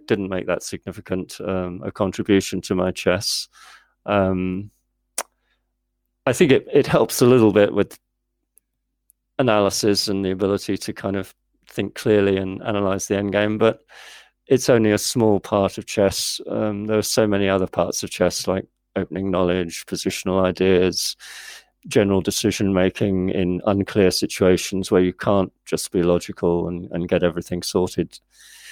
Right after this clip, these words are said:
in the same way that you can with an endgame study. Um, so, but, you know, it's not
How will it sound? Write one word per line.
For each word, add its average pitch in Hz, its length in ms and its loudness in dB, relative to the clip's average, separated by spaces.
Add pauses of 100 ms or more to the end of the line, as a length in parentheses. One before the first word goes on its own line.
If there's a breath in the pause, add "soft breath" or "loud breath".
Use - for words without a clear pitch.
(480 loud breath)
in 110 160 4
the 95 60 2
same 101 280 2
way 95 240 4
that 90 140 0
you 95 100 -4
can 98 340 0
with 95 140 0
an 98 100 -2
endgame 95 420 -2
study. 95 560 0 (220)
Um, 107 460 -2
so, 180 300 4 (800 loud breath)
but, 254 280 2 (400)
you 247 140 0
know, 240 60 6
it's 240 180 2
not 277 180 4